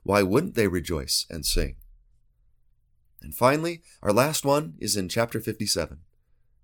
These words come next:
"I have seen his ways and will blank him."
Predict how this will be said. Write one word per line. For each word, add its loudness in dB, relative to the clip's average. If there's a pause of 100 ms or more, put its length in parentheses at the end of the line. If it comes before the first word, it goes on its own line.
(320)
"I 2
have 0
seen 4
his -2
ways 2 (260)
and -2
will 4
blank -4
him." -8